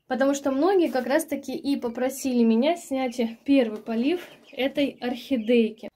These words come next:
Здесь, конечно же, двадцать миллилитров будет мало, потому что горшочек довольно-таки большой, и мох здесь уже сухой. Я и сажала её в довольно-таки сухой мох, да, он был немножечко увлажнён.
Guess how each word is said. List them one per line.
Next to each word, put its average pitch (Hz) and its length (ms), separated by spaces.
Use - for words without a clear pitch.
Здесь, 269 300
конечно 254 440
же, 233 140
двадцать 240 380
миллилитров 233 600
будет 226 360
мало, 240 420
потому 254 280
что 240 180
горшочек 240 580
довольно-таки 220 880
большой, 247 800
и 320 180
мох 277 360
здесь 226 380
уже 214 340
сухой. 233 800
Я 220 140
и 220 40
сажала 240 440
её 233 200
в 233 60
довольно-таки 226 560
сухой 220 500
мох, 294 380
да, 254 300
он 247 120
был 220 140
немножечко 220 800
увлажнён. 233 760